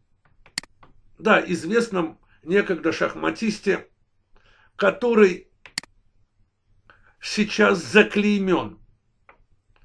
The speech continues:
в России, так как он был внесён в перечень террористов и экстремистов.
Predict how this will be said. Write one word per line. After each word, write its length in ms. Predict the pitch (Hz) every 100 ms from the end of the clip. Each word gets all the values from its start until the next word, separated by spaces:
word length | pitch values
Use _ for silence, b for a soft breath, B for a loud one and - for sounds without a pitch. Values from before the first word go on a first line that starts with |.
| _ -
в 140 | 135
России, 680 | 180 175 - 202 214 208 - _ _ _ _ _ _ _ _ _ _ _ _ _ _ -
так 180 | 202
как 180 | 196 180
он 120 | 185 180
был 140 | 185
внесён 540 | 160 180 175 214 208 -
в 100 | -
перечень 500 | 208 196 208 208 170
террористов 720 | 202 180 170 190 190 202 -
и 100 | -
экстремистов. 880 | 175 - 185 180 160 110 - 107 -